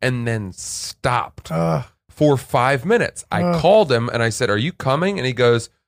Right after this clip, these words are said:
Speaker 1: "Yeah, yeah, I'm on my way. Hang tight." Which usually means that they've stopped for food,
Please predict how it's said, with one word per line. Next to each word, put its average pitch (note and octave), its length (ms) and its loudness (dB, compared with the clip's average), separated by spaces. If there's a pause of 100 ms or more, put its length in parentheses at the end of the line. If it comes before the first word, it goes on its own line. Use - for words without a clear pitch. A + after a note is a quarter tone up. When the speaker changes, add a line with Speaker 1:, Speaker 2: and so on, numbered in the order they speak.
(140)
Speaker 1:
"Yeah, C#3+ 200 4
yeah, C3+ 240 4
I'm B2+ 120 2
on B2+ 100 2
my C3+ 120 2
way. A#2 260 4
Hang B2 240 -2
tight." G#2+ 360 -2 (300)
Which F#3+ 220 -2
usually B3 380 0
means E3+ 300 0
that D3 240 -6
they've C#3 180 0
stopped D3+ 400 -2
for - 180 -12
food, B2 600 -2